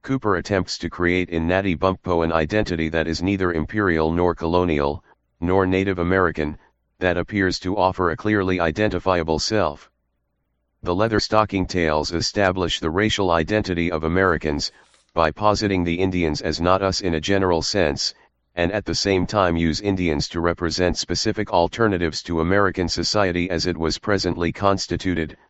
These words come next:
Tompkins one hundred and eleven. However, Natty's liminal position is neither fully accepted by whites nor by Native Americans.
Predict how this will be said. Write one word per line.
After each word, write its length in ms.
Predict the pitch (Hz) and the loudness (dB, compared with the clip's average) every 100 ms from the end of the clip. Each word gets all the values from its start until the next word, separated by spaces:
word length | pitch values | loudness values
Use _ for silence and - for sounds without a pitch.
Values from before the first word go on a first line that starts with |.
| _ _ - | _ _ -6
Tompkins 560 | 120 120 120 107 87 | 2 2 2 -2 -2
one 180 | 90 95 | 0 0
hundred 460 | 87 101 98 95 76 | 2 0 2 0 0
and 140 | 87 82 | -2 -2
eleven. 440 | 80 87 76 73 _ _ _ _ _ _ _ _ _ | 0 0 -2 -6 _ _ _ _ _ _ _ _ _
However, 560 | _ 92 98 113 85 78 - _ _ _ | _ 0 2 2 0 -4 -10 _ _ _
Natty's 460 | 87 98 98 92 | 0 2 0 -2
liminal 420 | 90 101 107 98 82 | 0 0 2 0 0
position 460 | 80 101 104 87 | -2 -2 0 -2
is 180 | 80 78 | -2 -2
neither 300 | 90 98 87 | -2 0 -2
fully 320 | - 101 101 | -2 -2 0
accepted 560 | 92 - 107 101 92 80 | -2 -2 -2 -2 -4 0
by 180 | 82 78 | 0 2
whites 340 | 87 92 - | 2 0 0
nor 240 | 87 90 | 0 2
by 200 | 80 80 | 2 2
Native 320 | 80 92 98 82 | 2 2 0 -2
Americans. 720 | 85 87 80 76 71 73 - | 2 2 2 -2 -8 -8 -14